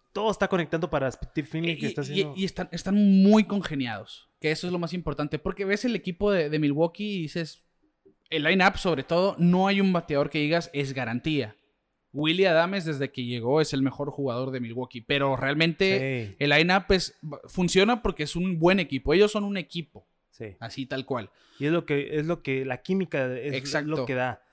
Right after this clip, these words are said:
Speaker 1: lo que da,
Speaker 2: Se
Speaker 1: es cuando
Speaker 2: divierten.
Speaker 1: hace que el béisbol te dé, ¿no?
Speaker 2: Sí,
Speaker 1: Los
Speaker 2: sí.
Speaker 1: juegos y, y es lo que estamos viendo ahí en Milwaukee.
Speaker 2: Que de hecho hoy jugaron lo que podría ser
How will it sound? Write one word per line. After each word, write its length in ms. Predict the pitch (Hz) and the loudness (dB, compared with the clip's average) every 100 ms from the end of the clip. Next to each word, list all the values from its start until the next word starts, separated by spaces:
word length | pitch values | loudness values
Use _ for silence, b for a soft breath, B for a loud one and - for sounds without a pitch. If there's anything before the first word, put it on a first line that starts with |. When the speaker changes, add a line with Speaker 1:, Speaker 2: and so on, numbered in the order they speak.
| _ _ | _ _
Speaker 1:
lo 200 | 123 117 | -12 -8
que 160 | 135 123 | -8 -2
da, 260 | 131 139 | 0 0
Speaker 2:
Se 100 | - | 0
Speaker 1:
es 100 | 151 | -2
cuando 200 | 135 139 | 0 0
Speaker 2:
divierten. 320 | 151 156 151 139 | 0 -2 -4 -8
Speaker 1:
hace 220 | 139 165 | -8 -10
que 80 | 143 | -10
el 80 | 123 | -6
béisbol 420 | 139 135 147 139 | -6 -6 -10 -12
te 160 | - 113 | -12 -12
dé, 380 | 117 117 107 _ | -10 -12 -14 _
¿no? 60 | |
Speaker 2:
Sí, 240 | 113 123 135 | -8 -2 0
Speaker 1:
Los 80 | 127 | 0
Speaker 2:
sí. 180 | 131 131 | -4 -4
Speaker 1:
juegos 440 | 120 117 123 - | -6 -6 -8 -10
y, 140 | 107 - b b b | -14 -16 b b b
y 100 | 127 | -4
es 60 | 131 | -2
lo 120 | 147 | -2
que 40 | - | -4
estamos 260 | 135 127 | -4 -2
viendo 200 | 120 117 | -2 -4
ahí 120 | 117 120 | -4 -4
en 60 | |
Milwaukee. 560 | 117 110 110 104 - - | -6 -6 -6 -8 -14 -20
Speaker 2:
Que 140 | - 151 | -4 -2
de 120 | 143 | 0
hecho 180 | 143 196 | 2 0
hoy 60 | |
jugaron 440 | 185 180 170 180 190 | 2 2 2 2 0
lo 80 | 147 | -2
que 100 | 135 | -4
podría 440 | - 127 127 160 | -2 0 2 0
ser 280 | 151 147 | 0 -2